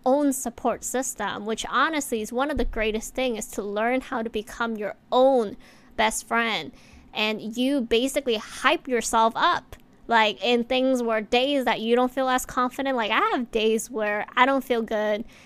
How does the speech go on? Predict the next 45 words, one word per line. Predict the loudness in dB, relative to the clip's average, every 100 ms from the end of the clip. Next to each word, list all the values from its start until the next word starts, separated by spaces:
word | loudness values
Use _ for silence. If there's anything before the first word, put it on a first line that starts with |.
| -2
I | 4
don't | 4 4
feel | 0 0
that | 0
confident, | 0 -4 -2 -4 -4 -4 -4
and | -4
I | -4
have | 0 0 0
to | -6
do | -2
a | -2
presentation. | -2 -4 -4 -8 -8 -6 -6 -8 -6
I | -6
just | -4 -2
have | -2 -4
to | -8
tell | -4 -4
myself, | -2 -2 -2 -4 -4 -4
like, | -4 -4 -8 -18 -20 -20 -8
"You | -2 4
got | 8 6 4
this, | 2 2 0 -6 -2
don't | 0 2
worry." | 4 4 6 4 2 -2
Like, | 0 0 -2
you | -4
just | -4 -4
gotta | -2 0 -2
explain | -6 -10 -6 -2 -2 -2
to | 0
them | 2 2
what | -2 -4
you | -4 -4
know. | -2 0 0 -2 -8 -20 -20 -20 -6
And | -2 2 2 4
that's | 4 4 4
it, | 4 2 2
you | 4 4
know, | 4 4
like, | 2 2
you | -2
just | -2 0
gotta | 0 2 0
pump | 0 0 0 -2
yourself | 0 0 0